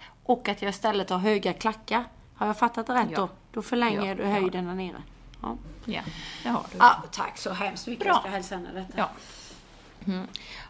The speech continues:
Speaker 2: Ja, det är mycket bra. Och jag ska hälsa också min kompis här om, om det
Speaker 1: Men
Speaker 2: här
Speaker 1: du,
Speaker 2: med
Speaker 1: det här med
Speaker 2: stilleben.
Speaker 1: jeansen, förlåt.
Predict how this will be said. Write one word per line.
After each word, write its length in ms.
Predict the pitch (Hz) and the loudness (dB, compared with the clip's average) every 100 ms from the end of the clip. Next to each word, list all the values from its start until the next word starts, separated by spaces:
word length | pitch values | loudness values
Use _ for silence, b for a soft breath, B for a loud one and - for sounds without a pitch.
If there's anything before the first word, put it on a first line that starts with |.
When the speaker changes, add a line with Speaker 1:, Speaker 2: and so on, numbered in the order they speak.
| - 226 - | 0 2 4
Speaker 2:
Ja, 100 | 214 | 4
det 100 | 220 | 6
är 120 | 214 | 6
mycket 360 | 202 214 - 190 | 6 4 0 2
bra. 160 | 180 | 2
Och 120 | - | 4
jag 140 | 196 202 | 2 2
ska 140 | 202 | 2
hälsa 460 | 196 185 175 - 160 | 2 2 2 2 0
också 320 | 156 - 156 | 0 -4 -4
min 200 | 156 160 | -4 -6
kompis 500 | - 185 - - - | -4 -4 -2 -2 -2
här 220 | - - - | -4 -4 -4
om, 340 | 55 - - - | -6 -6 -4 -4
om 60 | - | -4
det 60 | |
Speaker 1:
Men 80 | - | 2
Speaker 2:
här 180 | 247 254 | 6 8
Speaker 1:
du, 60 | 277 | 8
Speaker 2:
med 180 | 294 277 - - - - B B B - | 6 4 -4 -16 -10 -8 B B B 8
Speaker 1:
det 60 | |
här 160 | 285 254 | 10 12
med 100 | 269 | 10
Speaker 2:
stilleben. 220 | 233 208 | 10 8
Speaker 1:
jeansen, 320 | 196 190 269 | 6 4 4
förlåt. 600 | 262 247 214 285 294 - | 6 6 6 4 2 -8